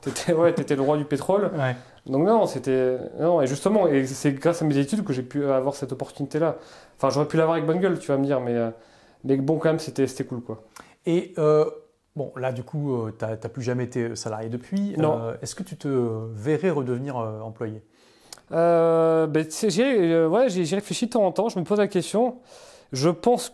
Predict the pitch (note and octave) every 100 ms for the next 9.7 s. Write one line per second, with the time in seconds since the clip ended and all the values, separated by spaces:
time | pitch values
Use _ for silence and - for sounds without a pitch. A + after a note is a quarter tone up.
0 | - G3 F#3+ F3 G#3 A3+ A#3 E3 D3+ F3+
1 | F3+ - A3 G#3+ - - E3+ E3 - E3
2 | D#3+ D#3 E3+ E3+ F3+ C#3+ F3 G3 - F#3
3 | E3+ D#3 D3+ A#2+ - - _ - - F3+
4 | A2 - C#3 C#3+ D3 C3+ D#3 E3+ C#3+ D3+
5 | C#3+ D#3+ D3+ - D3 D3 D3 C3+ C3 C3+
6 | D3 - - C#3 B2+ C3+ B2+ B2 B2 D#3
7 | B2+ B2 C3 B2 - A#2+ C#3+ D3 C3 -
8 | A#2+ A#2 A2+ A2+ A2+ A#2+ A#2 D#3+ - -
9 | C#3+ E3+ - F#3+ G#3+ G#3 E3